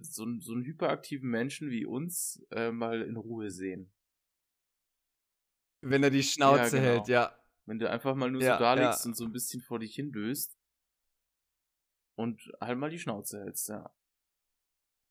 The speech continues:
Speaker 2: Ja. Das, ja, ja, ja, das hab ich mir schon bestätigen lassen. Wiederum hast es dann auch,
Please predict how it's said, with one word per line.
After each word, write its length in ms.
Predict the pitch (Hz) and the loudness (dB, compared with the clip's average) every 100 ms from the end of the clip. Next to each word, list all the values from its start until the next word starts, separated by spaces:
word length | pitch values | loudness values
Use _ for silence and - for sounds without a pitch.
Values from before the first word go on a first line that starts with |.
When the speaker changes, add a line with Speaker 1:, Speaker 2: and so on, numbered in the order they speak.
| _ _ _ _ _ _ _ _ _ - | _ _ _ _ _ _ _ _ _ -8
Speaker 2:
Ja. 180 | - - _ _ _ _ _ _ _ _ _ _ _ 110 | -8 -8 _ _ _ _ _ _ _ _ _ _ _ -8
Das, 220 | 113 - | -8 -8
ja, 320 | 107 117 160 156 | -2 2 2 2
ja, 460 | 110 107 160 220 _ | 0 2 0 -4 _
ja, 440 | - 98 120 185 - _ | -6 -2 -2 -4 -12 _
das 200 | 117 - | -8 -2
hab 140 | 135 | -2
ich 140 | 139 - | -2 -4
mir 120 | 139 | -4
schon 200 | 139 135 | -2 -2
bestätigen 540 | 131 - 135 120 110 | -2 0 -2 -2 -4
lassen. 380 | 101 98 - 92 _ _ _ - | -4 -6 -8 -16 _ _ _ -6
Wiederum 560 | 113 156 180 190 175 | -2 2 2 0 -4
hast 200 | 170 - | -4 -4
es 120 | 165 | -6
dann 200 | - 135 | -4 -4
auch, 340 | 76 135 196 | -2 -2 -2